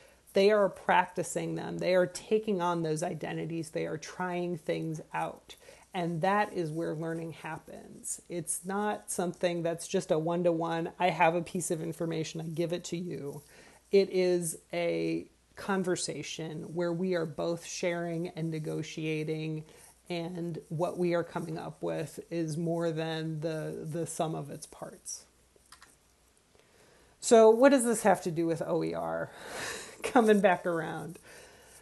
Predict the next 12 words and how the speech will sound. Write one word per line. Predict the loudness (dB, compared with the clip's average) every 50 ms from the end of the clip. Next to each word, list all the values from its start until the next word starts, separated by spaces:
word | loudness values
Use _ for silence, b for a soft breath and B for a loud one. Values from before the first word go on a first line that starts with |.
| B B B _ _ _ _ _ _ _ _ _ _ -20 -12 -2
Take | 4 6 6 6 6
the | 2 2
non-disposable | 4 6 6 6 6 6 4 2 4 2 2 2 0 0 0 0 0
assignments | 0 -2 -2 -4 -4 -2 -4 -6 -6 -6 -6 -6
idea, | -6 -6 -8 -10 -12 -12 -10 -10 -10 -8
which | -6 -6 -6 -6
is | -10 -12
part | -8 -6 -4 -4 -2
of | -4 -6 -6 -8 -8 -6
open | -6 -4 -2 -2 -4
education | -4 -6 -8 -8 -6 -8 -8 -8 -10 -12
practices. | -12 -12 -14 -14 -14 -16 -16 -14 -14 -14 -16 -16 -16 -16 -16 -16